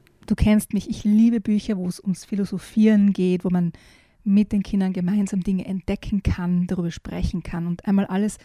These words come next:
quasi verrückt sich ansieht, ja? Verrückt vom Normalen, verrückt oben, unten, verkehrt herum. Ähm, weil nur wenn man mal aus den eigenen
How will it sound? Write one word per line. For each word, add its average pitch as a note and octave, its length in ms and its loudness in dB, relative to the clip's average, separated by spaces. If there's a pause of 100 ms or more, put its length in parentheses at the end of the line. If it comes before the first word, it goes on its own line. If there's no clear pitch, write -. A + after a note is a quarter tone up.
(320)
quasi F#3+ 400 -2
verrückt - 880 -4 (420)
sich - 260 -8
ansieht, - 560 -6
ja? F3+ 280 -6
Verrückt F#3 460 -2
vom F3+ 120 -4
Normalen, E3+ 720 -2
verrückt F3+ 480 -4 (340)
oben, F#3+ 280 2
unten, G3 440 -2
verkehrt F3+ 480 -8
herum. F3 400 -4 (640)
Ähm, F3+ 340 -4 (360)
weil G#3+ 120 -2
nur A#3 160 4
wenn A#3+ 100 4
man G#3+ 240 6 (240)
mal G3 180 0
aus G3 200 0
den G3+ 120 -4
eigenen G3+ 580 2